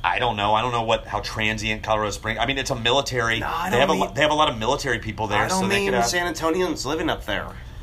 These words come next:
Speaker 2: Are we the only ones road tripping to this game?
Speaker 1: Oh,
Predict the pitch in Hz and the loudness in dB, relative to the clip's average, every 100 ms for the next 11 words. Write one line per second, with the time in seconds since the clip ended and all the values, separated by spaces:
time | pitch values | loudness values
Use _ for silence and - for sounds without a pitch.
0 | - - - - - - - 165 185 180 | -14 -14 -14 -14 -14 -8 -2 0 2 2
1 | 180 175 165 160 123 151 - 131 117 107 | 2 2 2 0 0 -2 -4 -6 -6 -6
2 | 101 - 104 87 - - - - - - | -6 -6 -6 -8 -12 -14 -14 -14 -14 -14
3 | - - - 135 123 | -14 -6 2 2 2